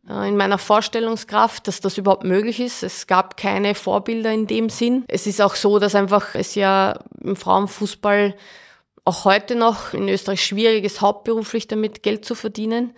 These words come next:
Und ich hab mir damals aber gedacht, ja, als Trainerin so nebenbei, und ich hab mir damit auch ja tatsächlich mein, mein Studium finanziert, kann ich immer Sommercamps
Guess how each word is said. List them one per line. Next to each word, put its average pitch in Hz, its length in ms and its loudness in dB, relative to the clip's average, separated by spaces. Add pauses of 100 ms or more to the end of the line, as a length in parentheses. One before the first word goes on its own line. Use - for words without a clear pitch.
(600)
Und 202 480 6
ich - 160 -2
hab - 80 0
mir 208 120 2
damals 196 280 2
aber 202 140 0
gedacht, 196 320 0
ja, 185 420 2
als 185 300 -6
Trainerin 196 560 2
so 185 100 -4
nebenbei, 202 720 2
und 170 140 0
ich 180 80 -2
hab 170 80 -2
mir 180 100 0
damit 180 340 -2
auch 180 140 -2
ja 175 140 -2
tatsächlich 180 500 -4
mein, 190 240 -2
mein 180 160 -2
Studium 220 560 -2
finanziert, 214 760 -2
kann 190 160 2
ich 190 120 0
immer 202 380 2
Sommercamps 185 1120 -2